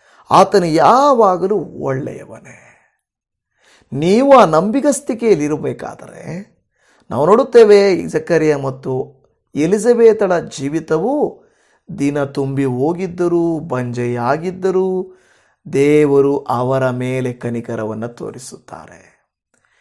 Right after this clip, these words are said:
ದೇವರು ನಿಮಗೂ ನನಗೆ ಹೇಳೋದೇನೆಂದರೆ, ದೇವರು ತನಗೆ ಮಾಡಿದ ಕೃತ್ಯಗಳಿಗೆ ಆತನು ಅನ್ಯಾಯಸ್ಥನಲ್ಲ,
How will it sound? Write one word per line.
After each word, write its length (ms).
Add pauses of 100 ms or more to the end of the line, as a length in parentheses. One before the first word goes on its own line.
(260)
ದೇವರು 340
ನಿಮಗೂ 320
ನನಗೆ 280
ಹೇಳೋದೇನೆಂದರೆ, 1040 (800)
ದೇವರು 960
ತನಗೆ 520
ಮಾಡಿದ 540
ಕೃತ್ಯಗಳಿಗೆ 1200
ಆತನು 540
ಅನ್ಯಾಯಸ್ಥನಲ್ಲ, 1160